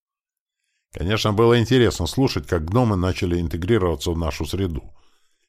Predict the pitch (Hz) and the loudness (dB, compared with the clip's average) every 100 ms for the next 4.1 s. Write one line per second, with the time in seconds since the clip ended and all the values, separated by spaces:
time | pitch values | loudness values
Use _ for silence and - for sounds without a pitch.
0 | _ - - 78 76 - 78 - 85 73 | _ -12 -8 -6 -4 -6 -6 -2 -2 0
1 | 82 78 - 117 85 71 73 92 92 92 | -2 -4 -2 -2 -2 -4 -4 -4 -4 -2
2 | 80 78 73 95 90 90 73 82 76 76 | -2 -2 -2 -2 0 0 -2 -4 -4 -2
3 | 85 82 80 69 82 73 85 69 64 60 | -4 -2 -4 -6 -8 -6 -4 -4 -6 -8
4 | 67 | -12